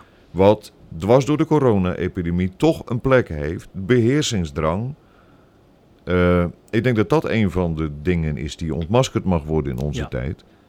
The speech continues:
Speaker 1: Eh, en beginnen binnenshuis, hè?
Speaker 2: Mhm.
Speaker 1: Want dit klinkt al heel gevaarlijk, vind ik.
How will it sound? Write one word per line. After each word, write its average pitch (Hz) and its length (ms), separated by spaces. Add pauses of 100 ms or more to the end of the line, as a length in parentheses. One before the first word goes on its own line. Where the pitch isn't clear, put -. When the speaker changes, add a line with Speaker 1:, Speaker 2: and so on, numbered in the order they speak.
Speaker 1:
Eh, 90 160 (240)
en 107 300 (320)
beginnen 139 560
binnenshuis, 113 580
hè? 135 120 (200)
Speaker 2:
Mhm. 123 140 (160)
Speaker 1:
Want 92 160
dit 135 140
klinkt 135 200
al 113 120
heel 131 260
gevaarlijk, 123 480
vind 117 240
ik. 120 180